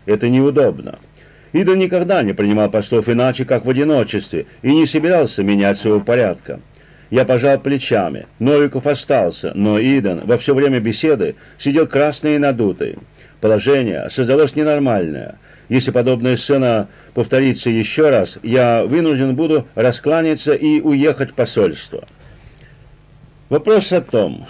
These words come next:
кого Майский боялся больше, Сталина или Идена, не возникает. Оказалось, что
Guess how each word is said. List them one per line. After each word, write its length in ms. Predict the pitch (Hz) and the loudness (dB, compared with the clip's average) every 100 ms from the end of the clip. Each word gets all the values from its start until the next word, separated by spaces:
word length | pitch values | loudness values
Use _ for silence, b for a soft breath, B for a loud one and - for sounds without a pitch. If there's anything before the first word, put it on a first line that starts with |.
| - | -2
кого 240 | 143 156 | 2 2
Майский 360 | 156 160 131 147 | 4 2 0 0
боялся 440 | 135 143 135 143 | 2 4 2 -2
больше, 460 | 131 143 113 101 104 | 0 2 2 0 -6
Сталина 540 | - 139 131 120 110 | -4 0 2 2 0
или 480 | 104 107 98 104 147 | -2 -2 -2 0 2
Идена, 360 | 139 107 87 73 | 2 0 -2 -4
не 160 | 120 | 0
возникает. 720 | 151 147 139 131 101 78 62 - - - _ _ - | 2 0 -2 -2 -2 -2 -6 -12 -18 -20 _ _ -8
Оказалось, 760 | 104 107 95 113 92 71 - - | -4 -2 0 2 0 -2 -10 -16
что 500 | - - 107 101 95 | -8 0 2 2 0